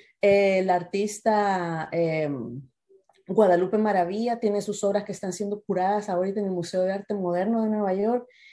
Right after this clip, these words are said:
Y así, o sea, en los ámbitos deportivos, académicos, en las publicaciones, eh, hay personas que están haciendo tantas cosas tan positivas, tan bri-, dejando su huella, como tú lo decías,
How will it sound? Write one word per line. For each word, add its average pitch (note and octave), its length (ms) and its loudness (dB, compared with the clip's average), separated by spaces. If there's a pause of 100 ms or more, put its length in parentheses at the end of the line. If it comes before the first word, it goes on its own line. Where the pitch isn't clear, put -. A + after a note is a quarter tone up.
(320)
Y A3+ 180 2
así, A#3+ 640 0
o G#3+ 80 2
sea, G#3+ 260 0
en G#3 120 0
los F#3+ 220 -2
ámbitos C#4 760 0 (280)
deportivos, G#3 1040 0
académicos, F#3 1400 0
en F3 140 0
las E3+ 140 -2
publicaciones, F#3 1400 -2
eh, - 200 -8 (160)
hay G#3 360 2
personas B3+ 520 -2
que G3+ 80 -10
están G3+ 240 -6
haciendo A3+ 480 -4
tantas D4+ 460 -4
cosas B3 500 -6
tan C4+ 300 0
positivas, A3+ 640 -4
tan A3 160 0
bri-, A3+ 180 -2
dejando G#3+ 400 -2
su B3+ 180 -6
huella, A3+ 340 2
como E3+ 240 -6
tú G3+ 80 -6
lo G#3 100 -2
decías, G3+ 540 -4